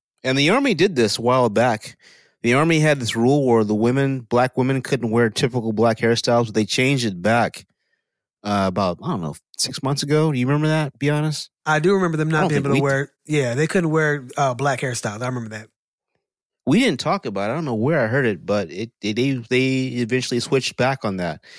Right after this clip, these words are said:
Speaker 1: This is
Speaker 2: Wow.
Speaker 1: the same shit. This is, "We're gonna fuck with you."
Speaker 2: Right.
Speaker 1: Because we can, because, you know, well,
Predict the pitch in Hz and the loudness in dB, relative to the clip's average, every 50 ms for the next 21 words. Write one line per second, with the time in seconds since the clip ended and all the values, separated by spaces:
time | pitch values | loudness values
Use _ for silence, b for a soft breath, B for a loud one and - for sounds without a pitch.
0 | B B B 208 214 143 131 160 - - - 160 143 127 - - - 202 214 - | B B B 2 2 2 0 -2 -2 -2 -2 -2 -2 -2 -2 -2 -2 -2 -2 -2
1 | - - - 131 139 131 120 113 110 - - 135 151 175 190 175 135 123 - - | -4 -6 -4 -2 0 0 0 -2 -2 -2 0 2 2 4 4 2 2 0 0 2
2 | - 175 180 - 143 117 - 95 85 - - - _ _ _ _ - 156 131 110 | 2 2 2 2 -2 -2 -2 -4 -6 -6 -8 -14 _ _ _ _ -2 -2 -2 -2
3 | 107 - _ _ _ _ _ _ _ _ _ _ _ _ _ _ _ _ _ _ | -4 -10 _ _ _ _ _ _ _ _ _ _ _ _ _ _ _ _ _ _
4 | _ _ _ _ - - 123 - 156 139 - 139 120 - - 160 147 127 113 113 | _ _ _ _ -10 -4 0 2 2 2 2 0 -2 0 0 2 2 2 2 0
5 | 117 123 - _ _ _ _ _ _ _ _ _ _ _ - 120 117 - 131 113 | -2 -6 -12 _ _ _ _ _ _ _ _ _ _ _ -4 -4 -2 2 2 4
6 | 110 107 107 - - 135 117 95 90 92 98 110 95 92 98 113 123 - | 4 4 2 0 -2 -4 -4 -4 -4 -4 -4 -4 -4 -4 -4 -4 -6 -10